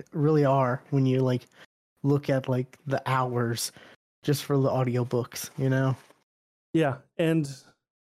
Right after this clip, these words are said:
Speaker 2: and, like, for the, for the, for the one that I'm listening to now, that's fi-, that's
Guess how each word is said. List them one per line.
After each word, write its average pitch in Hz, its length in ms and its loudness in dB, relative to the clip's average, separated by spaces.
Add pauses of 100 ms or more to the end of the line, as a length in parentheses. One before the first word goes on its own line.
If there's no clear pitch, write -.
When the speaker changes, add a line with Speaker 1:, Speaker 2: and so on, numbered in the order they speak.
(180)
Speaker 2:
and, 156 140 4
like, 156 160 0
for 160 140 -2
the, 156 340 0
for 160 140 2
the, 147 260 4
for 143 140 -2
the 139 60 2
one 151 260 2
that 147 120 2
I'm 143 120 2
listening 139 340 0
to 135 180 2
now, 127 540 2 (220)
that's - 540 -8
fi-, - 240 -2
that's 127 260 -6